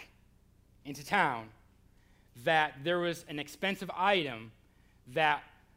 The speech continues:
that the cashier never charged them for. You know how far the mountains is from here? It's a good four hours.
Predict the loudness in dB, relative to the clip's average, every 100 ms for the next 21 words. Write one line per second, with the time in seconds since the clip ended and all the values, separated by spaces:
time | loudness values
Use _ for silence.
0 | _ _ _ -10 0 0 0 -6 -6 0
1 | 2 2 0 -2 0 -2 -4 -16 _ _
2 | _ _ _ _ _ _ -4 0 2 0
3 | 0 0 0 -6 -14 -14 -18 -18 _ _
4 | _ _ _ _ _ _ _ _ _ _
5 | _ _ _ _ _ _ _ _ _ _
6 | _ _ _ _ _ _ _ _ _ _
7 | _ _ _ _ _ _ _ _ _ _
8 | _ _ _ _ _ -20 -18 -12 -8 -8
9 | -6 -4 -4 -4 -6 -8 -8 -10 -12 -18
10 | -16 -14 -14 -20 _ _ _ _ _ _
11 | _ _ _ _ _ -6 -2 0 0 -4
12 | -4 -6 -10 -20